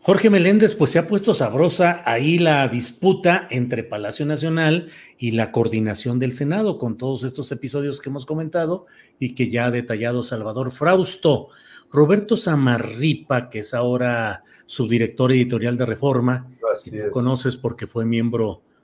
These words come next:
Speaker 1: de las Juventudes Comunistas, si no me
Speaker 2: Así
Speaker 1: equivoco.
Speaker 2: es, igual que su hermano José, que era, que fue muchos años secretario particular hasta que desgraciadamente murió de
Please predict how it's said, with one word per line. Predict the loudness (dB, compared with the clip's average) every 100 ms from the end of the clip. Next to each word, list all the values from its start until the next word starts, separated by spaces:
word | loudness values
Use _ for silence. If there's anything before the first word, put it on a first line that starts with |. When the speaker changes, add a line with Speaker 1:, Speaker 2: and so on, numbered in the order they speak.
| _
Speaker 1:
de | -6
las | -6 -6
Juventudes | -4 -2 -2 -2 -2 -4
Comunistas, | -6 -4 -4 -4 -10
si | -10
no | -4
me | 2
Speaker 2:
Así | 2
Speaker 1:
equivoco. | 2 0 4 4
Speaker 2:
es, | 2 -2
igual | 2 6 6 4
que | -4
su | -6
hermano | -8 -8 -8 -6 -8 -8
José, | -8 -10 -8 -10 -6
que | -4
era, | -4 -6 -10 _ _ _
que | -8
fue | 2 4
muchos | 6 4 2 -2
años | -2 0 0 -2 -6 -16 _ _ _
secretario | -6 -4 -4 -6 0 2 4 2
particular | 0 -4 -8 -14 -6 2 2 2 -6 _ _ _ -8
hasta | -6 -4 -4
que | -4
desgraciadamente | -6 -6 -6 -8 -8 -8 -8 -6 -8 -8
murió | -12 -8 -2 -2
de | 0 -4